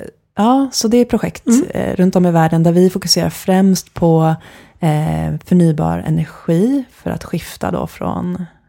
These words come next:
Speaker 1: eh, det kolberoendet
Speaker 2: Mm.
Speaker 1: som vi har idag när det
Speaker 2: Mm.
Speaker 1: gäller energi. Eh, men också att ta hand om metan och, ja, ibland är det lite så här osexiga projekt, men väldigt viktiga
Speaker 2: Mm.
Speaker 1: projekt att ta
Speaker 2: Mm.
Speaker 1: hand om, eh,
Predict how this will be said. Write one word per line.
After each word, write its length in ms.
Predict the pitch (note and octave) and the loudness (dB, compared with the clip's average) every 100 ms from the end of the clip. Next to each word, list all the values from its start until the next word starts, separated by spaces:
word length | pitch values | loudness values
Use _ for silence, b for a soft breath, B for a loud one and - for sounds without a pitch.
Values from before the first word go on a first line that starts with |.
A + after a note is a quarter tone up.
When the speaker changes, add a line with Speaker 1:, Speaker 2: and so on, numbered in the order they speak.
| - | -12
Speaker 1:
eh, 380 | E3+ E3 F3 E3+ | -10 -10 -10 -10
det 140 | E3 D#3+ | -8 -10
kolberoendet 880 | - E3+ D#3 E3+ F3+ E3+ - - A3+ | -6 -4 -2 -2 -2 -4 -8 -8 -2
Speaker 2:
Mm. 260 | G3 E3+ D#3+ | -2 -2 -4
Speaker 1:
som 140 | D#3 | -6
vi 60 | C#3 | -6
har 340 | - - G#3+ | -6 -6 -4
idag 240 | A3 G#3+ B3 | -4 -6 -8
när 100 | - | -6
det 60 | F#3 | -2
Speaker 2:
Mm. 120 | F#3 | 0
Speaker 1:
gäller 180 | F3+ - | -2 -4
energi. 380 | E3 E3 E3+ F#3+ b b b b b _ | -4 -2 -4 -8 b b b b b _
Eh, 260 | F3+ D#3 D#3+ | -4 -4 -2
men 160 | D#3+ E3 | -2 -2
också 260 | D#3+ - | -4 -8
att 80 | D#3+ | -6
ta 60 | D#3+ | -4
hand 180 | E3 | -2
om 80 | D#3+ | -2
metan 640 | D#3+ D#3+ C#3+ D3 D3+ - - | -2 -4 -6 -4 -4 -4 -4
och, 120 | E3 b b b b _ - | -6 b b b b _ -10
ja, 140 | - | -6
ibland 320 | - G#3+ A#3 A3+ | -2 0 0 0
är 80 | |
det 100 | A3 | 0
lite 220 | A3 G#3+ - | 0 -2 -4
så 80 | |
här 80 | G3 | -2
osexiga 540 | G#3 E3+ - F#3+ - G3+ | -2 -2 -6 -8 -8 -6
projekt, 380 | F3+ F3 E3 | -6 -6 -8
men 140 | F3 E3 | -4 -2
väldigt 460 | D#3 D3+ D#3 - - | -2 -4 -8 -14 -10
viktiga 520 | F3 F3 - - G3+ | -2 -2 -4 -2 2
Speaker 2:
Mm. 180 | F#3+ F3+ | 4 4
Speaker 1:
projekt 340 | C3 - - | 2 -2 -10
att 100 | D#3+ | -4
ta 80 | F3+ | 0
Speaker 2:
Mm. 120 | E3 | 0
Speaker 1:
hand 240 | D#3 D#3+ | 0 -4
om, 260 | D#3+ C3 - E3 B B B | -4 -4 -8 -12 B B B
eh, 460 | E3 C#3+ D3 D3 | -4 -4 -4 -6